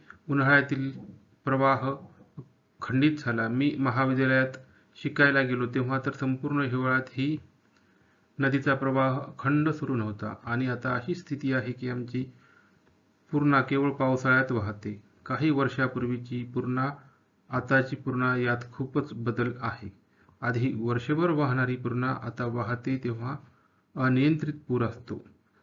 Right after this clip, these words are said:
नाहीतर कोरडे पात्र. नदीने तिचे वागणे बदलविले पाहिजे. तर यावर आधारित प्रश्न आहे,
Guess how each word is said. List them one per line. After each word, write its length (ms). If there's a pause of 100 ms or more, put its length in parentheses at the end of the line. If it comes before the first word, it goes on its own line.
(140)
नाहीतर 460
कोरडे 400
पात्र. 480 (440)
नदीने 400
तिचे 400 (240)
वागणे 680 (100)
बदलविले 720
पाहिजे. 540 (1300)
तर 60
यावर 280
आधारित 220
प्रश्न 320
आहे, 260